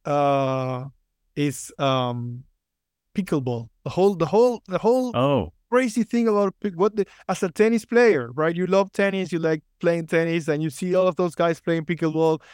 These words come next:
Speaker 1: And now I, I turn on even E S P N and I see a pickleball contest, and I'm like, "What, what's your reaction?"
Speaker 2: <laughs> Pickleball is like A I, isn't it? It's, uh, it's here to stay, and we need to figure out how we're going to,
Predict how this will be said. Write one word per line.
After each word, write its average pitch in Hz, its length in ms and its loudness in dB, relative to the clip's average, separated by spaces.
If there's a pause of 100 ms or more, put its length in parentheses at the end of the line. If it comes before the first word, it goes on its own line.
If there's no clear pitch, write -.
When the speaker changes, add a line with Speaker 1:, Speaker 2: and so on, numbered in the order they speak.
(160)
Speaker 1:
And 151 100 -4
now 165 160 0
I, 160 160 -2
I 160 140 -2
turn 214 260 0
on 214 180 0
even 202 400 -2
E 220 160 2
S 220 120 2
P 220 240 -2
N 240 200 2
and 165 120 -2
I 170 100 -2
see 185 220 -4
a 170 60 0
pickleball 175 600 -2
contest, 185 420 -2
and 139 100 -4
I'm 151 120 -4
like, 147 220 0 (2750)
"What, 160 200 2 (220)
what's 160 320 2
your 151 180 2
reaction?" 139 460 0 (800)
Speaker 2:
<laughs> - 100 -16 (720)
Pickleball 165 440 4
is 131 100 0
like 117 180 2
A 117 260 0
I, 113 380 -2
isn't 110 240 -4
it? 135 140 -2 (380)
It's, 117 240 -2
uh, 113 260 0
it's 113 180 -2
here 143 180 2
to 139 100 0
stay, 131 440 0
and 113 100 0
we 113 60 2
need 117 160 0
to 110 60 -2
figure 113 280 2
out 107 160 -4
how 113 160 2
we're 110 140 0
going 113 340 0
to, 104 300 -2